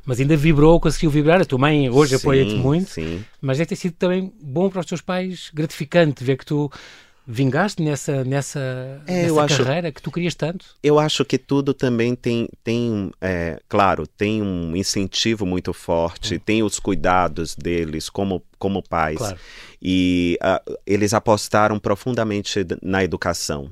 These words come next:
Speaker 2: mesmo sendo, é, eles não tendo tido a oportunidade de se educar da
Speaker 1: Uhum.
Speaker 2: devida maneira, ainda assim acreditaram que pros filhos este era o melhor caminho, pra que eles tivessem alguma segurança na vida,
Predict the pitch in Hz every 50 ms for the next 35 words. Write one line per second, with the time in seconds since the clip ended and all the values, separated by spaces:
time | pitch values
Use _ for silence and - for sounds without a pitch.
0 | - _ - 90 98 110 113 113 120 107 - - - - 107 98 98 98 95 87
1 | 95 95 92 92 92 85 - - - - _ - 82 82 82 - 92 92 104 113
2 | 107 95 - - - 92 87 87 - 104 98 98 87 87 82 - - - 113 110
3 | 104 95 87 - - 101 - - 104 101 95 90 80 87 95 98 92 80 82 76
4 | 85 82 - - 92 85 78 82 - - - 92 85 82 80 71 82 - - 98
5 | 85 85 82 80 78 90 82 82 98 90 92 87 85 82 82 82 87 92 95 98
6 | 104 101 - - - - - - - - - 90 95 98 98 98 98 - - -
7 | 101 101 104 101 - - 104 98 95 101 - - 98 98 98 98 98 - 101 -
8 | - 107 101 - - - - 110 104 107 104 107 107 101 110 113 120 120 - -
9 | 131 127 135 131 131 131 131 127 131 131 - - 139 127 127 113 117 117 113 104
10 | 92 87 - - 92 - 107 98 98 - - 92 104 98 95 - - 95 90 90
11 | 104 110 110 107 - - 101 90 98 92 92 90 92 90 - - 95 85 82 82
12 | 78 - 98 104 107 107 107 98 101 101 101